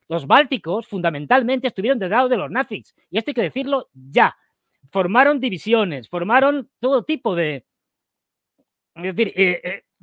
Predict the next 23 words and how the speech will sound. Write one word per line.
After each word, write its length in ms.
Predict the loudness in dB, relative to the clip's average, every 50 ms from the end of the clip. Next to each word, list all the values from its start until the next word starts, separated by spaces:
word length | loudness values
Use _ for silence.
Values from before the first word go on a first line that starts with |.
| -20 -20 _ -6
claro, 320 | 0 2 4 4 4 4 2
luego 220 | -2 -2 -2 -2
se 80 | -2 -2
entiende 560 | -4 -2 0 0 0 0 0 -2 -4 -6 -8 _ _ _ _ _
y 120 | -10 -2
se 140 | 0 2 4
niegan 280 | 6 6 6 6 4
a 80 | 4 2
prohibirlo. 540 | 0 -2 -2 -2 -2 -2 -4 -4 -6 -8 _ _ _ _ _ _ _ _ _ _ _ _ _ -8
Es 80 | -6
decir, 300 | -6 -2 0 0 -2 0
o 40 | 0
sea, 100 | 0 0
se 140 | 0 0 -6 _ _ -20 _ _
hacen 320 | 4 4 6 6 4 4
mani-, 260 | 4 2 2 0 -2 -4
en 300 | -6 -6 -2 -2 -2 0
Letonia 540 | 0 2 6 6 6 6 6 2 0 0 -2
todos 160 | -2 -2 -2
los 160 | -2 0 0
años 260 | 0 0 0 -2 -2
hay 160 | 0 0 0 0
una 380 | 0 -2 -2 -2 -2 -4 -6